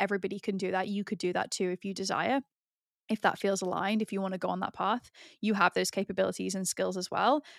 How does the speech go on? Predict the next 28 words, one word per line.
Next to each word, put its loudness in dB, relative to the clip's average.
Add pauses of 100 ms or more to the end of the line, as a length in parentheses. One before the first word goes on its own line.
(200)
I've 4
just -4
really 4
allowed 2
them -2
to 2
come -6
through -2
and -4
to -10
myself 0
to -6
connect -6
with -6
them. 0
And 0 (260)
I'm 4
gonna 4
share 4
with 0
you 0 (400)
something 2 (340)
that 6
was 4
really 2
helpful -4
for -8
me -4